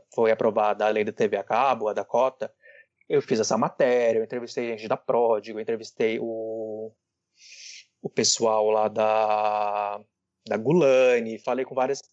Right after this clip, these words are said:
produtoras independentes, que aí o mercado tava começando, de fato,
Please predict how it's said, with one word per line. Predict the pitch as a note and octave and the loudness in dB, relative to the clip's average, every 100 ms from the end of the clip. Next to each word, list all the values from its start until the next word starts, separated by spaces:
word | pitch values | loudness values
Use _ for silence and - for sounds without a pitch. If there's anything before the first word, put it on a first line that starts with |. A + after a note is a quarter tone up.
| _ - | _ -6
produtoras | B2+ B2+ A#2+ | -2 -2 -2
independentes, | B2+ B2+ C3 C3+ - | -2 -2 -2 -4 -2
que | C#3+ | 0
aí | C3+ F3 | 2 2
o | |
mercado | G#3+ G3+ D3 D3 | 0 2 2 2
tava | C#3 | 0
começando, | - C3 B2 C#3+ | 0 -4 -4 -6
de | C#3+ | -6
fato, | - B2+ C3 - | -2 0 0 -4